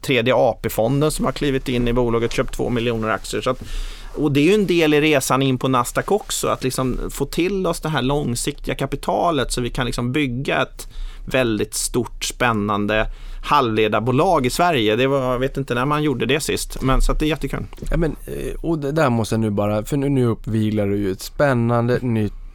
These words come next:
Speaker 2: halvledarbolag i Sverige. Kommer inte ihåg när vi gjorde det sist. Vi har ju <laughs> sett på börsen senaste åren att det faktiskt går att se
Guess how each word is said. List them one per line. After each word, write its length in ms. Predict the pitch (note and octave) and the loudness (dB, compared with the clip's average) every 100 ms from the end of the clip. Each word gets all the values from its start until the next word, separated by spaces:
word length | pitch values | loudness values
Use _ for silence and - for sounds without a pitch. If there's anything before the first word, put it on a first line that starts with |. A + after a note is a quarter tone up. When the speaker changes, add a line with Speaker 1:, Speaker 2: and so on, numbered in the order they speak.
| - | -6
Speaker 2:
halvledarbolag 1160 | - A#2+ B2 G#2+ G#2+ G#2 G#2 G#2 G#2+ G#2 G2+ G#2 | -4 0 2 2 2 0 0 0 0 0 0 0
i 60 | G#2 | -2
Sverige. 520 | - G2+ G2+ G#2 F#2+ | 0 0 2 0 -2
Kommer 200 | - A2 | -2 -2
inte 140 | G2 | -2
ihåg 140 | G2 G#2+ | -2 0
när 100 | G2+ | 0
vi 80 | |
gjorde 200 | G#2 G#2 | 0 0
det 200 | G2+ G2+ | 0 0
sist. 300 | F#2+ - G#2 - A#2 | 0 -2 -2 -2 0
Vi 60 | |
har 60 | B2 | 0
ju 60 | |
<laughs> 260 | C#3+ - - | 0 -2 0
sett 280 | F#3 E3 - | 0 0 -4
på 80 | D#3 | -4
börsen 400 | C3 A2+ - A2 | 0 0 0 -2
senaste 460 | - A2 G#2+ - A2+ | 0 0 0 0 0
åren 420 | G#2+ A2 G#2+ G#2 - - - - - - | 0 0 0 -2 -6 -14 -16 -14 -12 -4
att 180 | A#2+ | -2
det 100 | C#3+ | 0
faktiskt 480 | C3 - A#2 - C3 C3+ | 0 0 -2 0 -4 -2
går 680 | C3 E3 F#3 E3 C3+ C#3 - | 0 2 4 6 4 4 0
att 240 | A#2+ - | -2 -2
se 500 | - - D3+ D3+ C#3+ | -4 0 2 4 2